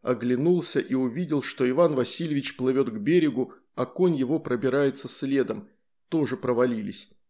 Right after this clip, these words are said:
Нашли сухое место, принялись раздеваться, выкручивать одежду. Зуев потрунивал над посиневшим от холода спутником, приговаривал: «Это тебе, брат Яша, не в Испании воевать». Про Испанию Бобков только в книгах читал –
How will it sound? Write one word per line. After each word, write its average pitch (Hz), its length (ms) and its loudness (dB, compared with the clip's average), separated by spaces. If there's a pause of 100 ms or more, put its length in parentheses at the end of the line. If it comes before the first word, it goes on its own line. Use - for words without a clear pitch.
(180)
Нашли 151 320 -2
сухое 143 400 0
место, 151 400 0
принялись 135 460 -6
раздеваться, 117 640 -2
выкручивать 113 640 -6
одежду. 110 580 -2 (440)
Зуев 165 380 2
потрунивал 156 600 0
над 135 180 -2
посиневшим 139 600 -4
от 123 100 -4
холода 131 360 0
спутником, 127 600 -6
приговаривал: 117 800 0 (280)
«Это 180 260 2
тебе, 165 280 -2
брат 151 280 0
Яша, 147 400 0 (200)
не 151 120 0
в 156 80 2
Испании 131 540 0
воевать». 127 500 0 (920)
Про 143 180 4
Испанию 165 440 0
Бобков 147 440 0
только 143 260 -2
в - 120 -12
книгах 147 340 -2
читал – 113 480 -8